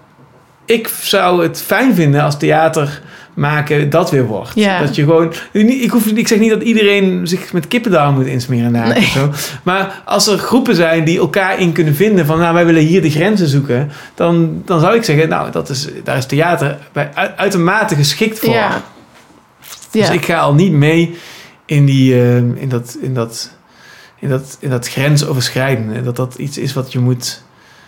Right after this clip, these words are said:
Speaker 1: ehm,
Speaker 2: Ten alle tijden
Speaker 1: in
Speaker 2: moet voorkomen.
Speaker 1: Ja, dat je dat moet voorkomen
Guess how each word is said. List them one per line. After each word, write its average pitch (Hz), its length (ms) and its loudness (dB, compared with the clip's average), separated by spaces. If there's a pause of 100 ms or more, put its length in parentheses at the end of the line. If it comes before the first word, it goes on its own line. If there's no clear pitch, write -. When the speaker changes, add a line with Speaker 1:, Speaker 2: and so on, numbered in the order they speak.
(500)
Speaker 1:
ehm, 120 840 2 (840)
Speaker 2:
Ten 214 140 -2
alle 185 340 0
tijden 190 240 0
Speaker 1:
in 190 60 4
Speaker 2:
moet 190 100 -4
voorkomen. 185 600 -2
Speaker 1:
Ja, 147 200 0
dat 143 160 -2
je 151 60 0
dat 147 180 2
moet 143 200 4
voorkomen 165 580 2